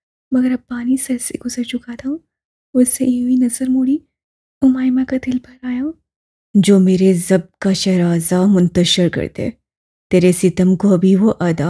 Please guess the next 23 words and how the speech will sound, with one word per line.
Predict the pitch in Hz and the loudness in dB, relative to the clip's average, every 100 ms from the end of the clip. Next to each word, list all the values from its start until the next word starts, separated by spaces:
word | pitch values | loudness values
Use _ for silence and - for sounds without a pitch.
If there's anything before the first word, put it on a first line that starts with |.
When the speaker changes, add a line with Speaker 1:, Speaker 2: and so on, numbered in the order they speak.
| 185 | -4
Speaker 2:
आती | - 156 170 175 170 | -6 -4 -2 2 2
नहीं।" | 175 175 - _ _ _ _ _ - | 0 -2 -6 _ _ _ _ _ -8
Speaker 1:
साहब | - 285 294 - | -4 -4 -6 -2
गोई | 262 277 | 0 0
से | - 285 | -2 -6
जैसे | 262 247 - 277 | -4 -6 -8 -14
हाथ | - 254 254 | -10 -8 -6
उठा | 233 247 | -8 -10
दिए | 233 233 | -6 -4
गए | 240 233 | -4 -6
थे, | 247 294 - _ _ _ - | -4 -4 -6 _ _ _ -6
वो | 254 | -4
कर | 262 247 | -2 -4
ही | 247 | -4
क्या | 240 247 | -6 -10
सकता | 233 247 - 247 | -10 -12 -10 -8
था। | 269 320 _ _ _ - | -4 -6 _ _ _ -2
कुछ | 254 - | -2 0
देर | 254 247 247 | -4 -4 -6
बाद | 247 262 | -8 -6
उसका | 254 - 254 | -6 -6 -4
निकाह | 233 233 240 | -4 -6 -12
था, | 233 254 | -6 -4